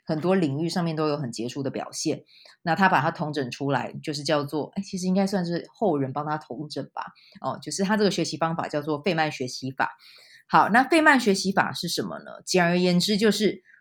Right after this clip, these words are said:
你想要学什么，那你就去教他，哦，教到你的学生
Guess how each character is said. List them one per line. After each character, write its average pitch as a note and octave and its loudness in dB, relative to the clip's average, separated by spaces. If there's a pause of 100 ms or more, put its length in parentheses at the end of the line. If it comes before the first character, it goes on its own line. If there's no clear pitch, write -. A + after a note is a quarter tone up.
(300)
你 F3 0
想 E3+ 6
要 F3 6
学 D#3 2
什 C#3+ -4
么， - -12 (180)
那 F#3+ 6
你 C#3+ -2
就 D3 -4
去 C#3+ -6
教 C3 0
他， B2+ -8 (360)
哦， C#3 -10
教 A#3+ 6
到 B3+ 10
你 F3 4
的 D#3 2
学 D#3 2
生 F#3+ 4